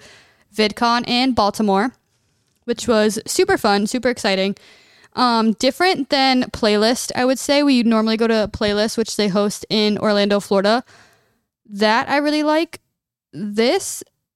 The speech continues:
was a good time. It was the first time they had it on the East Coast. Normally they have it in L A.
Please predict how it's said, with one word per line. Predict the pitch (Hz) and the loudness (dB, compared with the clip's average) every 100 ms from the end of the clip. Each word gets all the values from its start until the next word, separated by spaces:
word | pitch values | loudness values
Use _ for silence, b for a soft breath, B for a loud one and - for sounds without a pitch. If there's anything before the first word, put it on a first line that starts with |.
| _ _ _ - | _ _ _ -8
was | 220 220 214 220 233 - - | 0 2 4 2 0 -2 -4
a | |
good | 214 220 214 | 0 0 0
time. | - 214 196 220 294 | -2 0 2 2 0
It | - 240 | 0 2
was | 240 233 - | 4 2 0
the | 269 | -4
first | - 220 220 | -2 -2 0
time | - 220 220 | 0 0 2
they | 208 | 0
had | 196 196 196 | 2 0 0
it | - | 0
on | 214 | 0
the | 208 - | 0 -2
East | 208 - | -4 -4
Coast. | - 247 285 - | 0 0 0 -2
Normally | 208 220 220 | 0 0 0
they | 208 208 | 2 0
have | 190 196 | 2 0
it | 202 - | 0 -2
in | 208 | -2
L | 196 185 | 0 2
A. | 180 208 | 2 0